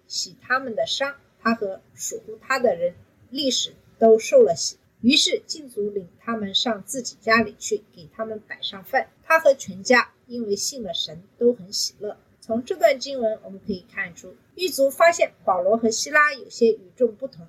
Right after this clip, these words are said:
他听到了他们祷告和歌声，他很可能会联想到地震是他们祷告的结果，所以他会断定他们的神是有能力的，也知道自己有罪。人天生就知道自己冒犯了造物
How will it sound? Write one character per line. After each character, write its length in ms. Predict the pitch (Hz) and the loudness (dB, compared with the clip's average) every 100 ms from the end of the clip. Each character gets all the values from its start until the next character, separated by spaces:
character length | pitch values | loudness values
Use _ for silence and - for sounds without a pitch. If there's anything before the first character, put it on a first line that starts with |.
| _ | _
他 160 | - 453 | 0 0
听 300 | - - 311 | 0 -10 4
到 160 | 330 277 | 4 4
了 120 | 196 | -2
他 100 | - | -8
们 240 | 226 208 202 - | -10 -10 -12 -16
祷 180 | - - | -16 -8
告 180 | 240 220 | -4 -4
和 160 | - - | -4 -8
歌 180 | 262 269 | -2 0
声， 200 | 311 294 _ - | -2 -6 _ 0
他 220 | 330 339 | 4 4
很 240 | 311 339 | 0 -14
可 160 | - 247 | -10 -10
能 220 | 190 196 | -10 -12
会 220 | - 262 | 2 4
联 220 | 190 196 | 4 0
想 220 | 240 - - | -8 -10 -12
到 160 | 180 | -20
地 240 | - 302 247 | -14 -12 2
震 180 | 285 - | 4 4
是 220 | - 208 | -4 -6
他 180 | - 202 | -8 -14
们 160 | 196 196 | -16 -18
祷 120 | - - - | -20 -20 -8
告 160 | 233 | -6
的 80 | 196 | -6
结 240 | - - | -8 -10
果， 140 | - - _ _ _ - | -10 -16 _ _ _ -8
所 200 | - 330 | 0 2
以 140 | 254 | 2
他 160 | - 285 | -2 0
会 140 | 285 | 2
断 280 | 220 277 247 | 2 2 0
定 160 | 226 220 _ | 0 -4 _
他 100 | 220 | -12
们 100 | 214 | -12
的 120 | 202 | -10
神 320 | - - 165 | -8 -10 -6
是 180 | 180 - | -4 -4
有 160 | 196 160 160 | -4 -8 -10
能 80 | - | -12
力 160 | 180 220 | 2 2
的， 140 | - - | 2 -12
也 160 | 190 185 | -12 -10
知 200 | - 262 | -6 0
道 260 | 277 247 - | 2 0 -4
自 160 | - | -10
己 280 | 247 - 190 | -10 -12 -8
有 100 | 202 - | -8 -8
罪。 260 | - 269 - _ - | -8 -8 -8 _ 0
人 260 | 240 285 320 | 2 2 -4
天 240 | - 392 | -6 -4
生 200 | 392 392 | -2 -4
就 200 | - 247 | 0 0
知 180 | 214 - | 0 -8
道 300 | 240 220 - | -6 -6 -6
自 140 | - 254 | -14 -14
己 180 | - 170 | -14 _
冒 180 | 190 220 | -12 -10
犯 200 | 202 226 | -8 -10
了 100 | 175 - | -10 -14
造 180 | 202 | -10
物 180 | 185 170 | -10 -10